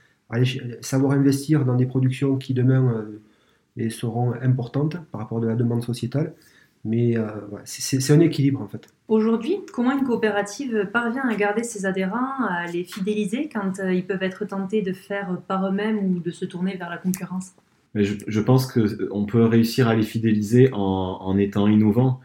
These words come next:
Speaker 3: Et ce que dit Christophe juste avant, ça rentre pleinement dans cette mouvance. C'est-à-dire ne rien s'interdire, euh, vivre avec son temps et toujours et sans cesse innover. Et je pense que c'est par cette innovation et ce progrès qu'on arrivera à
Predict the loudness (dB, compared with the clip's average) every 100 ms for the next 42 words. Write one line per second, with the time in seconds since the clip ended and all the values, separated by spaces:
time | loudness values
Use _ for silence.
0 | -16 _ 2 2 2 -4 2 4 4 2
1 | -2 -2 2 2 0 -6 -4 0 2 2
2 | 2 0 0 -2 0 4 6 6 4 0
3 | 0 2 2 2 0 -8 -20 -20 -20 -6
4 | 0 4 6 4 2 -6 _ -2 6 6
5 | 10 8 8 6 6 4 2 6 6 4
6 | 0 _ _ -6 0 2 6 6 6 4
7 | 2 2 2 4 4 2 -2 -12 _ 0
8 | 0 2 4 6 6 4 -2 -2 0 0
9 | 2 2 2 0 2 2 -2 -6 _ _
10 | 4 4 4 2 2 2 0 2 2 2
11 | 0 -4 -4 -2 0 2 2 0 0 -2
12 | -4 _ _ _ 2 2 2 -4 2 4
13 | 6 4 4 2 2 4 2 2 0 -2
14 | -4 -4 -4 -6